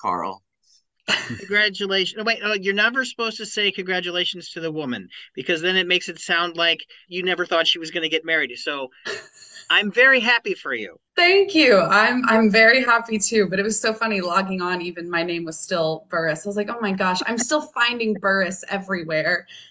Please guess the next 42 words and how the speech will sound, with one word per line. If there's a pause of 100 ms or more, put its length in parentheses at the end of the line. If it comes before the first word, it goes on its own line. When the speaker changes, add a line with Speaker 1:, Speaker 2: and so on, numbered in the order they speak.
(100)
Speaker 3:
and
I
need
to
change
it
everywhere,"
but
thank
you. (800)
Speaker 2:
Well,
you
Speaker 1:
I
Speaker 2:
have
to,
Speaker 1:
know. (420)
Speaker 2:
you
have
to
go
to
the
D
M
V
and
do
all
of
the (240)
official
paperwork. (600)
Speaker 3:
Yes,
yeah,
I'm
still
behind
on
that,
but
I
think